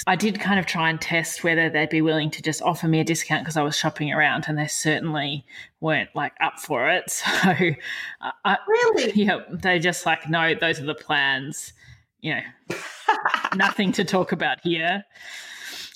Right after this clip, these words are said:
Speaker 1: I know that I get a bundled discount on the mobile phones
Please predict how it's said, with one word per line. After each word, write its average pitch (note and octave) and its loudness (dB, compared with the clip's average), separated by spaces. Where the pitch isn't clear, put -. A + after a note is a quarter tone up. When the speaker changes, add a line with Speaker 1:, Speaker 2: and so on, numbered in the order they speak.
Speaker 1:
I B3 2
know C4 4
that D4+ 2
I C#4+ 2
get B3+ 0
a A3+ 0
bundled G#3 4
discount G3+ 0
on F3+ 2
the F3 0
mobile F3 2
phones E3+ 0